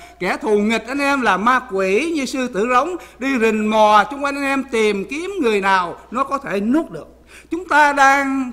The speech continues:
chiến đấu ở giữa lòng đất địch và xung quanh kẻ thù đang rình mò xung quanh. Mà nếu mình không tỉnh thức thì nguy hiểm vô cùng.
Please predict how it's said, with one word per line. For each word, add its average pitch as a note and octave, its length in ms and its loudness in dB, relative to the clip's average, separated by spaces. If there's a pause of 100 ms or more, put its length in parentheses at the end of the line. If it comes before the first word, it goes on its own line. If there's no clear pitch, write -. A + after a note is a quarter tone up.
chiến E4+ 240 -2
đấu D#4+ 300 6
ở G#3+ 360 2
giữa A#3+ 600 4 (180)
lòng G#3 540 2
đất E4+ 180 0
địch - 320 -4 (160)
và F#3 280 0
xung D#4+ 260 0
quanh D4+ 440 2
kẻ D4 220 -2
thù G#3+ 200 0
đang C4 280 0
rình A3+ 180 2
mò G#3 200 2
xung C#4+ 220 -4
quanh. C#4+ 240 0 (260)
Mà F3+ 160 0
nếu D4 240 2
mình A3 340 0 (100)
không B3+ 340 -4
tỉnh A3+ 220 -8
thức C#4+ 220 -2
thì F3 80 -6
nguy F3 240 -2
hiểm D#3 260 -8
vô D#3 200 -8
cùng. A2+ 160 -16